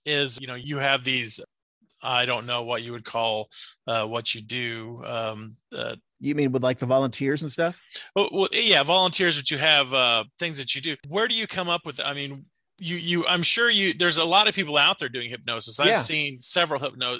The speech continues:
Speaker 2: Yeah.
Speaker 1: hypnotists. How do you come up with your, your, I, I wanna say act, but, uh, is that, was that
Speaker 2: Skits.
Speaker 1: proper?
Speaker 2: We would call
Speaker 1: Skits?
Speaker 2: them skits.
Speaker 1: Okay.
Speaker 2: The, the, the interesting thing about,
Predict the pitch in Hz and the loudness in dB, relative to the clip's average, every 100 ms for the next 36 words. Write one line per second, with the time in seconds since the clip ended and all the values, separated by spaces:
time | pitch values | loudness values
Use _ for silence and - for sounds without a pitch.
0 | - 147 147 123 - 123 - - 208 208 | -6 -4 -4 -4 -4 -2 -4 2 2 4
1 | 202 208 185 147 147 151 156 160 147 131 | 2 2 2 0 -6 -4 -2 2 2 0
2 | - 151 147 139 156 151 - 170 202 220 | -4 -6 -2 0 2 2 0 -2 0 0
3 | 175 - 151 127 120 135 127 127 120 131 | 0 2 4 4 2 -2 -2 0 -2 -4
4 | 143 156 151 165 156 147 175 - 190 185 | -2 -2 0 -2 4 4 4 2 -2 0
5 | 170 147 135 151 117 110 131 123 113 107 | 2 2 0 0 0 0 -2 0 -2 -2
6 | - - 175 - 180 254 311 311 269 - | -2 0 0 0 0 -2 -2 -4 -4 -4
7 | 190 - 170 156 143 113 123 117 120 | -6 -4 -2 0 -2 -2 -2 -2 -2